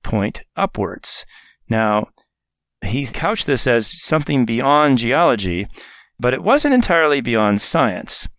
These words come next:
Some people who quote this passage saying that she refers to nature, that nature says nothing. Well, nature does say something here, and particularly when you're studying the biological origin science, you, you see how living organisms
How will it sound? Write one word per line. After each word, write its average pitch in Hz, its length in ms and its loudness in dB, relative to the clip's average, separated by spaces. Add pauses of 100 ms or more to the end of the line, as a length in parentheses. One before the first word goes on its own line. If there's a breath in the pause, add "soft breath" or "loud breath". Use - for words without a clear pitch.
(300)
Some - 220 -2
people 110 180 -2
who 101 100 0
quote 117 320 -2
this 107 120 -2
passage 98 360 -2
saying 98 260 0
that 92 120 -2
she 127 240 0
refers 104 400 -2
to 92 320 -2 (260)
nature, 135 480 4
that 104 140 -4
nature 143 460 2
says 101 280 0
nothing. 104 460 -2 (440 loud breath)
Well, 156 340 2
nature 165 360 0
does 160 300 2
say 101 220 0
something 85 400 -2
here, 85 240 0
and 110 300 -2
particularly 190 340 -2
when 104 140 2
you're 104 80 2
studying 104 320 0
the 104 200 -4
biological 110 920 -2
origin 95 360 -4
science, 90 520 -4 (460 loud breath)
you, 117 300 -4
you 113 240 -2
see 190 260 0
how 110 400 0 (420)
living 131 380 2
organisms 107 800 2